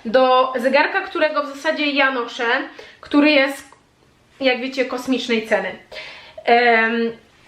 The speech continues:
pokażę wam zaraz tutaj, jak prezentuje się ten zegarek. Jest moim zdaniem,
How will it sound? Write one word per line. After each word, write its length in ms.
pokażę 460
wam 120
zaraz 320
tutaj, 380
jak 260
prezentuje 580
się 160
ten 180
zegarek. 480
Jest 420
moim 320
zdaniem, 680